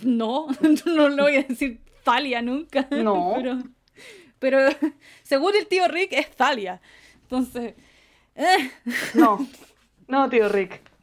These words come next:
Speaker 2: No.
Speaker 1: Bueno, el otro día, el otro día escuchando o-,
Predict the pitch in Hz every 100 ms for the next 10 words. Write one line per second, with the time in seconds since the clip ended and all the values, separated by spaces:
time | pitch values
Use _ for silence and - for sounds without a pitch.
0 | - 220 208 359 381 285 262 269 320 339
1 | 262 247 254 269 285 330 294 311 302 277
2 | 285 277 262 254 - - 220 233